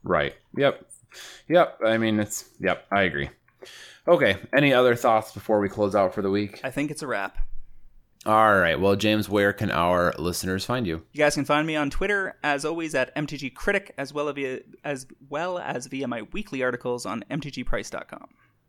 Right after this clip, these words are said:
Speaker 1: Okay, and I am Travis Allen. I'm on Twitter at Wizard Bumpin, B U M P I N. I write every Monday for M T G Price. Uh, you can also find me on the webcast Cartel Aristocrats, and if you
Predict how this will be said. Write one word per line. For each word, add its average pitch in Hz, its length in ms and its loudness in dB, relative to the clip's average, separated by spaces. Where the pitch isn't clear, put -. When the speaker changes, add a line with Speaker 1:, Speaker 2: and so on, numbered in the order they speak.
Speaker 1:
Okay, 82 400 0
and 78 240 -4
I 85 200 0
am 80 260 -2
Travis 82 400 0
Allen. 143 320 2
I'm 98 120 2
on 92 80 0
Twitter 90 220 -2
at 71 80 0
Wizard 87 300 -4
Bumpin, 85 500 -2
B 80 80 -6
U 73 160 -4
M 69 160 0
P - 320 -6
I 60 140 -2
N. 101 380 2
I 80 100 2
write 80 220 0
every 85 160 -2
Monday 135 340 2
for 117 160 0
M 101 100 0
T 98 140 -4
G 95 160 -4
Price. 95 580 0
Uh, 82 320 -2
you 90 140 -4
can - 140 -8
also 82 340 -2
find 85 300 -4
me 80 100 -2
on 80 140 0
the 78 100 -2
webcast 82 520 -2
Cartel 78 300 -4
Aristocrats, 85 680 -4
and 80 260 -6
if 78 200 -8
you 135 380 2